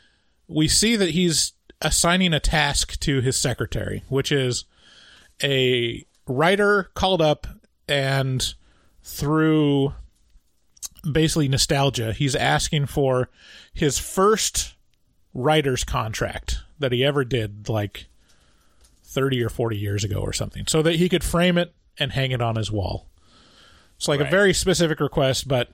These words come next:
Speaker 1: Nick Cage couldn't find it in the files.
Speaker 2: Right.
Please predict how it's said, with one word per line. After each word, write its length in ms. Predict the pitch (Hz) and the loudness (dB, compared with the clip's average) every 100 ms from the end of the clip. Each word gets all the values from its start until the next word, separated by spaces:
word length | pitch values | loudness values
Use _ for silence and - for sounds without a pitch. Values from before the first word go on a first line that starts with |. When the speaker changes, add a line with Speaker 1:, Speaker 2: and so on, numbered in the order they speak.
| _ _ _ _ _ _ _ _ | _ _ _ _ _ _ _ _
Speaker 1:
Nick 160 | 160 170 | -4 0
Cage 320 | 160 143 - | 0 0 0
couldn't 220 | 170 156 | -4 -4
find 280 | - 139 131 | -4 -2 0
it 100 | 127 | -2
in 60 | |
the 60 | 123 | -4
files. 600 | - 107 82 82 - - - | -4 -4 -4 -4 -4 -4 -10
Speaker 2:
Right. 340 | 127 120 98 | -4 0 0